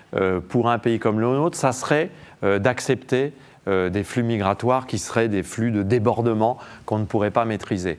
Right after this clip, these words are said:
Et, et chiffre à l'appui, il montre à quel point d'ailleurs ça n'est pas vrai, y compris à l'échelle mondiale,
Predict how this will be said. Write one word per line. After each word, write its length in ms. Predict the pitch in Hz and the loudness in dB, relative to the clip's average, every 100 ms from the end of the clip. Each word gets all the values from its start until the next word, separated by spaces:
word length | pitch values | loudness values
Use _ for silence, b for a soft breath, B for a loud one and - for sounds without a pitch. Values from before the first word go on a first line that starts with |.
| B B - | B B -2
Et, 340 | 110 147 - | 0 0 0
et 80 | 131 | -2
chiffre 380 | 107 - 185 - | 0 -2 -2 0
à 60 | 127 | 2
l'appui, 460 | 113 - 202 214 | 2 0 -2 0
il 100 | 147 | 0
montre 300 | 135 143 - | 0 -2 -2
à 80 | 120 | -4
quel 180 | 113 113 | 0 -2
point 200 | 110 120 | 0 0
d'ailleurs 220 | 98 85 | 0 -2
ça 120 | - | -2
n'est 140 | 90 90 | -2 0
pas 180 | 101 101 | 2 2
vrai, 360 | 117 160 185 127 | 2 0 -2 -6
y 80 | |
compris 320 | 107 113 - 117 | -6 -6 0 0
à 60 | |
l'échelle 300 | 87 - 92 | 0 -2 -2
mondiale, 520 | 90 95 101 120 160 | -2 -2 0 2 0